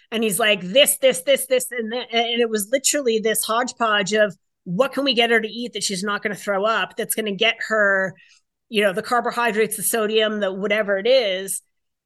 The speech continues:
And I was lucky. Like, I was really lucky at, at Ultraman Florida to get away with what I got away with, 'cause I didn't have much of a,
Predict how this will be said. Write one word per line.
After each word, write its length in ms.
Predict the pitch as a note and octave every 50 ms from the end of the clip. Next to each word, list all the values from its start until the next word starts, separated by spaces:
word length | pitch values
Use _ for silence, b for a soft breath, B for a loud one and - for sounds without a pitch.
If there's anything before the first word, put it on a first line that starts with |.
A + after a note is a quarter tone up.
| _ -
And 500 | A#3 A#3 A3 G#3 G#3 G#3 G3+ G3+ G3+ F#3+ F3 - - - - A#3 A3+ - -
I 180 | A#3 A#3+ C4
was 140 | B3+ A#3 A3
lucky. 460 | G3 A3 A3 A3 - F3+ - - - -
Like, 240 | G3 G#3 G3 - -
I 340 | A3 A#3 A#3 A#3+ B3 B3
was 220 | B3+ A#3+ G#3 E3 F#3
really 380 | F#3 G3 G#3+ G#3+ A3 G#3+ A3
lucky 320 | G#3+ G3 F#3+ G3 G3 A3 G#3
at, 240 | G3 F#3 F3+ - -
at 180 | A3 G3+ F#3+
Ultraman 480 | - G#3 G#3 G3+ - A3 G#3+ F#3 F3 E3+
Florida 720 | - - C4+ C4+ C#4 C#4 B3+ A3 F#3+ F#3 F#3 F#3+ F#3 F#3 -
to 100 | - G#3+
get 320 | F#3 D#3 - A3+ A3+ A3
away 400 | G#3+ F#3 F#3 G#3 G#3+ A#3 A#3+ A#3
with 340 | G#3 F#3+ F#3+ F#3+ F3+ F3 G3
what 140 | G#3 G3+ G3
I 80 | F#3+
got 160 | F3 G3 G3
away 240 | F#3+ F#3 G3 G3 G#3+
with, 160 | G#3+ G3 F3+
'cause 100 | - G#3
I 80 | G3+ G#3
didn't 240 | G3 B3+ C4 B3+ F#3
have 320 | - - A3 A#3+ A3+ G3+
much 240 | G#3+ G3 F#3 - -
of 60 | G3+
a, 100 | G3 G3